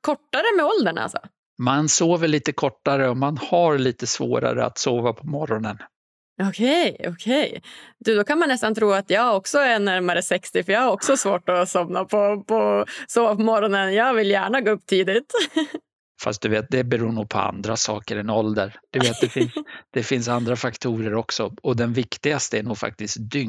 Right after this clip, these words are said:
Speaker 2: dygnsrytmen här. Så du har väl en, du är en morgonmänniska. Du har tidig dygnsrytm.
Speaker 1: Ja, ja, nej, men det är det. Så är det
Speaker 2: Mm.
Speaker 1: säkert.
Speaker 2: Ja.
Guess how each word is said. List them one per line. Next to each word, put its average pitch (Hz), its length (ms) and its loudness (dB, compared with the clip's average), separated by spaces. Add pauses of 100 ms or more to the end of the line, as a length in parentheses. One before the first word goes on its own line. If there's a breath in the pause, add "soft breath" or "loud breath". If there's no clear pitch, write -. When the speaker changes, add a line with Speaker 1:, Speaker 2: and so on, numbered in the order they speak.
(240)
Speaker 2:
dygnsrytmen 120 720 -6
här. - 260 -8
Så - 180 -8
du 117 120 -4
har 131 160 4
väl 147 160 -2
en, 139 220 -4
du 175 120 0
är 262 40 2
en 240 140 -2
morgonmänniska. 127 840 0
Du 202 100 -4
har 214 100 2
tidig 165 380 0
dygnsrytm. 208 560 -2 (440)
Speaker 1:
Ja, 311 80 0 (240)
ja, 381 180 0 (120)
nej, 381 120 2
men 392 240 -2 (140)
det 349 120 0 (100)
är 349 40 0
det. 240 220 -2
Så - 120 -4
är 403 120 4
det 381 180 0
Speaker 2:
Mm. 220 120 2
Speaker 1:
säkert. 170 260 0 (480 loud breath)
Speaker 2:
Ja. 185 80 0